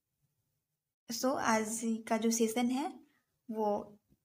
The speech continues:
बीपीएससी का जो लास्ट सीरीज का ये वीडियो था। फिर मिलते हैं, अ, मिलते हैं फिर कल के वीडियो में। कल फिजिक्स का नेक्स्ट पार्ट आएगा। अगर आपको हमारा वीडियो पसंद आता है तो वीडियो को लाइक करें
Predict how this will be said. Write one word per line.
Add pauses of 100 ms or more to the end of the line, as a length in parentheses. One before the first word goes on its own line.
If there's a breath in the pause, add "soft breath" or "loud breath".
(200)
बीपीएससी
का
जो
लास्ट
सीरीज
का
ये
वीडियो
था। (640)
फिर
मिलते
हैं,
अ,
मिलते
हैं
फिर
कल
के
वीडियो
में।
कल
फिजिक्स
का (320)
नेक्स्ट
पार्ट
आएगा। (100)
अगर
आपको
हमारा
वीडियो
पसंद
आता
है
तो
वीडियो
को
लाइक
करें